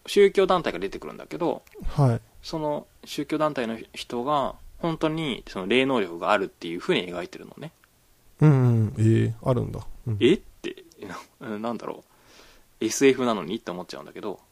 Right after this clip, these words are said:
Speaker 2: はいはい。
Speaker 1: うん。まあ、ちょっと気に食わなかったです。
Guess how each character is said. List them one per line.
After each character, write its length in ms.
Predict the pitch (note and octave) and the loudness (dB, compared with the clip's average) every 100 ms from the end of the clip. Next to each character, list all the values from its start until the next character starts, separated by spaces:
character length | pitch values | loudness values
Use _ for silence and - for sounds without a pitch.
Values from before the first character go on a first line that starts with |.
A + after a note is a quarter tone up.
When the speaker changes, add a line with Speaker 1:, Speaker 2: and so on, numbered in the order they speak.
| _ _ - | _ _ -6
Speaker 2:
は 180 | B2+ | -4
い 20 | B2 | -2
は 60 | |
い。 1120 | A#2+ C3+ - B2 - - _ _ _ _ _ | -4 -10 -12 -14 -18 -20 _ _ _ _ _
Speaker 1:
う 20 | F#2+ | -16
ん。 320 | F2+ F2+ F2+ _ _ | -16 -20 -20 _ _
ま 240 | A#2 F2 - | -6 -6 -8
あ、 80 | - | -12
ち 100 | F#2 | -12
ょ 20 | |
っ 20 | |
と 220 | - - - _ | -10 -12 -14 _
気 80 | G2 | -8
に 80 | F#2+ | -4
食 140 | G#2 | -4
わ 60 | D#2+ | -4
な 80 | |
か 100 | - | -8
っ 40 | - | -18
た 80 | - | -18
で 80 | - | -16
す。 200 | - | -18